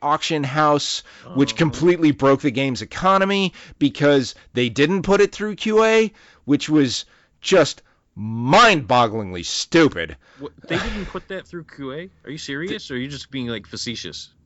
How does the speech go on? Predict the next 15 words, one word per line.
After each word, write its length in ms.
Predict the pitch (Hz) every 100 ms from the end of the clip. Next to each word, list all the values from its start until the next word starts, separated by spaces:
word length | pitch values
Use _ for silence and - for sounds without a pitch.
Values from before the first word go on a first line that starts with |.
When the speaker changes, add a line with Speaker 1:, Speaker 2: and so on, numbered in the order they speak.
| _ _ _
Speaker 1:
Uh, 440 | 147 147 151 151 151
if 200 | 175 170
they 140 | 160 147
did 260 | 185 185
put 160 | 170 196
it 120 | 190
through 200 | - 190
Q 280 | - 185 180
A, 140 | 175 160
they 160 | 156
did 180 | 143 143
not 240 | 151 147
do 180 | 127 143
it 100 | 135
properly. 720 | - 123 117 104 87 78 -